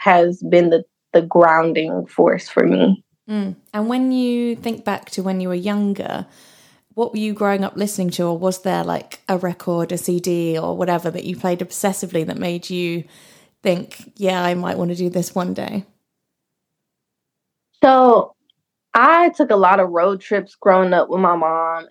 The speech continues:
Speaker 1: and, uh, just traveling from, like, Alabama to, uh, Wisconsin. That's, like, sixteen hours. And so she'd have all of these different types of C Ds. And I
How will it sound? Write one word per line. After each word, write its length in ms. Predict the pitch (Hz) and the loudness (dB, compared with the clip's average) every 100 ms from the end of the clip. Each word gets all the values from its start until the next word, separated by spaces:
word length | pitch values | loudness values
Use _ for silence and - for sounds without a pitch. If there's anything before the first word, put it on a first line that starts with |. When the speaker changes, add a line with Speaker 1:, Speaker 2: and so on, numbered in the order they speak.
| - | -14
Speaker 1:
and, 560 | 165 160 160 160 165 - _ _ _ - | -10 -10 -12 -12 -14 -14 _ _ _ 0
uh, 420 | 165 156 - - - | 2 4 0 -2 2
just 220 | 226 226 | 2 4
traveling 420 | 240 214 220 208 | 4 4 4 2
from, 180 | 208 208 | 0 0
like, 200 | 175 151 180 | 0 0 2
Alabama 560 | 175 175 202 220 220 | 2 4 4 4 2
to, 560 | 202 196 180 170 165 185 _ _ - | 0 0 2 2 0 -4 _ _ 0
uh, 220 | 180 170 | 2 2
Wisconsin. 1040 | 175 - 254 240 226 - 220 214 202 175 - | -2 -4 0 0 0 -4 -4 -2 -4 -4 -8
That's, 320 | 175 214 233 | 0 2 4
like, 200 | 254 208 - | 2 2 0
sixteen 640 | _ 220 214 - 214 190 | _ -2 -2 -4 0 2
hours. 380 | 175 170 160 170 | 2 2 2 0
And 120 | 170 | -6
so 400 | 170 180 170 160 - | 0 2 4 0 -4
she'd 240 | - 220 | -8 -4
have 460 | 202 202 185 175 185 _ - - | 2 4 4 2 0 _ -20 -8
all 260 | 196 208 240 | 2 4 4
of 100 | 226 | 2
these 220 | 226 220 | -4 -8
different 320 | 202 220 226 | -4 -2 -4
types 260 | 208 202 202 | 0 -2 -2
of 80 | 190 | -12
C 200 | - 196 | -6 -4
Ds. 460 | 185 180 180 180 | -2 -2 -2 -2
And 440 | 180 165 160 160 196 _ - _ - | 0 0 0 -4 -8 _ -20 _ 0
I 460 | 202 247 262 269 | 2 4 4 0